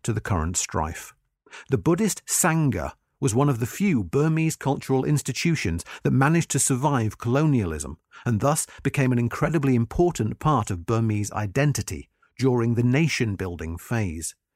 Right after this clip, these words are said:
to the detriment of the country's other religions. Buddhism has been the hinge between the Arakan and Burmese in their united antagonism towards the Rohingya.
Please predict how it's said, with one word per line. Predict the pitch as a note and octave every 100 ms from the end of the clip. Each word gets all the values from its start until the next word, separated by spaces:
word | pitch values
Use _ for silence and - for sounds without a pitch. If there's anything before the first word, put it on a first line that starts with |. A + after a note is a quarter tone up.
| -
to | A#2+
the | G#2+
detriment | F2+ F#3+ - A2 D#2+ D#2 _ _ _ -
of | A2+
the |
country's | - A#2+ F#2+ A2 G#2
other | G#2 E2+
religions. | D2+ D#2 G2 F#2 C#2 C2+ - - _ _ _ _ _ - -
Buddhism | C3+ E3+ F#3+ G#3 - -
has | B2
been | C#3+ C3
the |
hinge | - F#3+ E3 F#2+ E2 - -
between | A#2 D3 C#3
the | B2+
Arakan | B2+ D3 D3 - D3 C#3+
and | A2+ G2
Burmese | A2+ G#2+ A#2+ G#2 D#2+ - _ -
in | C3
their | A#2+
united | A#2 A#2+ C3+ D3+ - B2 -
antagonism | A2+ A2+ - F#3 C#3 F2 D#2+ D#2+ - _ -
towards | A#2+ C3 D3+ E2+ E2+
the | -
Rohingya. | E2 D#2+ - A2+ G#2+ E2+ D2